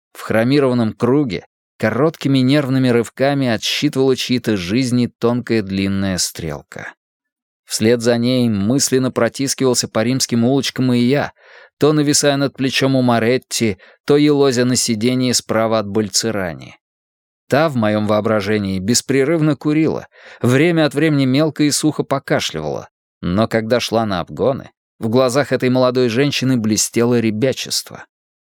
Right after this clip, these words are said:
Она с азартом пригибалась к рулю,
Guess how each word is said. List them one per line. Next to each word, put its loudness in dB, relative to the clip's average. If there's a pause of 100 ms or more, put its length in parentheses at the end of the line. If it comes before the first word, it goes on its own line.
(220)
Она 0
с 2
азартом 2
пригибалась 0
к -16
рулю, 0